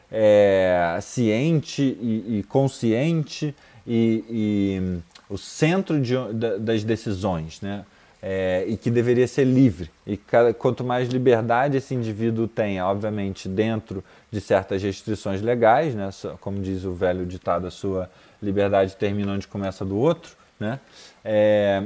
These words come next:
então, essas democracias liberais que cultuam esse indivíduo, o que, que aconteceu no covid foi assim, coisa de semanas, né? A gente teve lockdown, proibições,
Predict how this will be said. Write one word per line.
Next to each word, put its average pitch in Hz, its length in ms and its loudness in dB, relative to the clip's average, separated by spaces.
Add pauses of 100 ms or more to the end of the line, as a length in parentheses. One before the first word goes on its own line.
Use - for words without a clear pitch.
então, 120 180 2
essas 143 220 0
democracias 143 560 2
liberais 143 560 6
que - 140 -6
cultuam 170 880 6
esse 143 240 0
indivíduo, 127 680 2
o - 20 -2
que, 170 140 -4
que 165 60 2
aconteceu 147 520 -2
no 143 100 -2
covid 123 400 0
foi 139 200 0
assim, 123 360 -4 (300)
coisa 120 280 4
de 123 140 -4
semanas, 170 1120 -2
né? 101 280 -8 (420)
A 104 100 0
gente 117 260 -2
teve 117 240 0
lockdown, 117 840 0
proibições, 113 1500 0